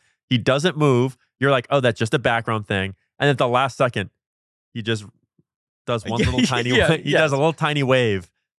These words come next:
Speaker 1: And then we never <laughs> see that man again. 'Cause I don't think it's even the older guy that teaches him.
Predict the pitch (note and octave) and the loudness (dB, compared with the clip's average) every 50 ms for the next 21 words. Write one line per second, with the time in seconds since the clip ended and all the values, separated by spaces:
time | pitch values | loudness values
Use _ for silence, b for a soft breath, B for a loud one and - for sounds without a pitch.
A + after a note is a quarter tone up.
0 | _ - C3+ D3+ E3 D#3+ E3 E3 E3 D#3 E3 E3+ E3 F3 E3 - - D#3+ C#3 - | _ -4 0 0 2 4 4 4 4 4 2 2 2 0 -2 0 -2 -4 -4 -2
1 | - E3 - - - D3 - E3+ D#3+ D#3 D3 C#3+ B2 A2 C3+ C3 B2+ B2 A#2 A2+ | -4 -4 -4 -2 -6 -4 -2 0 -2 0 -2 -4 0 0 0 0 2 -2 -2 -6
2 | A2 G2+ - _ _ _ _ _ _ _ _ - F3 F3 F3 E3+ G3 F#3+ - A3 | -10 -10 -12 _ _ _ _ _ _ _ _ -2 0 2 2 2 2 0 0 -2
3 | F3 D#3+ - G#2+ D3+ D3+ D3 D#3 C#3+ C3+ C#3 - C3+ C3 C3+ B2 B2+ A2 B2 A#2+ | -2 -2 -2 0 0 2 2 2 2 2 0 2 4 2 2 2 2 2 2 2
4 | A#2+ A2+ G#2+ - _ _ _ _ _ - - B2+ A#2 A#2+ A#2 - | 0 0 -2 -6 _ _ _ _ _ -8 -8 -4 -4 -2 0 0